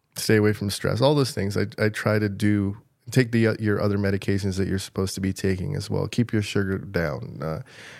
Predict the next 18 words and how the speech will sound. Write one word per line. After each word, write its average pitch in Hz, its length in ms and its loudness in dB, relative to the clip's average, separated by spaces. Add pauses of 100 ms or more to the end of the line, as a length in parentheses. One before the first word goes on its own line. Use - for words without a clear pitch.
(200)
you 101 120 -2
know, 90 140 0
sugar 110 380 2
is 101 140 0
bacteria. 90 600 -2
I, 110 160 4
like, 117 200 2
I, 113 120 0 (160)
I 98 340 -2
try - 180 0
to 123 80 2
disclose 107 440 0
as 95 140 -4
much 98 200 0
a-, 95 200 0
as 95 180 -2
I 90 120 2
can 98 520 0